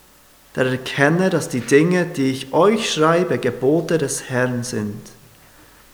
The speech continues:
Wenn es aber jemand missachten will, der missachte es. Also, ihr Brüder,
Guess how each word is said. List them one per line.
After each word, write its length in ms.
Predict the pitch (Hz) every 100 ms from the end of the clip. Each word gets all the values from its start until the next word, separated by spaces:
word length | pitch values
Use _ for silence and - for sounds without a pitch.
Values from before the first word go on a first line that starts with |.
| _ - - - -
Wenn 120 | 175
es 140 | 180
aber 200 | 170 156
jemand 480 | 139 165 170 170 160
missachten 760 | 139 - - 147 160 - 139 123
will, 440 | 143 190 226 - - - - - - _ _
der 120 | 123 131
missachte 580 | 151 - 160 160 -
es. 480 | 147 117 - - - - _ - - _ _ _ _ -
Also, 420 | 135 160 190 190
ihr 100 | 165
Brüder, 440 | - 156 175 185